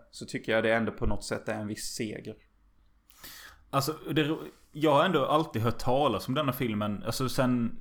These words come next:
Speaker 2: jag var lit-, förra året berättade jag om min relation till första Exorcisten och att min
Speaker 1: Mm.
Speaker 2: mamma var skärrad av den och förbjöd mig för att se den. Någonstans där berättade hon även att det fanns en tvåa som, eh,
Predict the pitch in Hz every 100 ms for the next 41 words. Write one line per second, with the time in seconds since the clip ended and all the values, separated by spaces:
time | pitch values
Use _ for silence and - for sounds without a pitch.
0 | - - 123 127 139 139 - - 151 143
1 | 131 143 117 113 117 117 - 107 107 104
2 | 104 - - 117 113 113 107 113 95 98
3 | 117 117 98 - 110 117 - 107 107 104
4 | 98 - 113 123 110 113 113 101 107 104
5 | 104 101 - 113 98 104 107 104 101 98
6 | 107 110 104 98 101 - 101 113 104 98
7 | 98 95 - - - - - - - -
8 | - - - - 165 147 - 165 143 -
9 | 147 127 127 135 - 127 120 135 127 120
10 | 117 117 120 - 117 - 165 165 156 165
11 | 156 - 135 123 107 - _ 120 113 113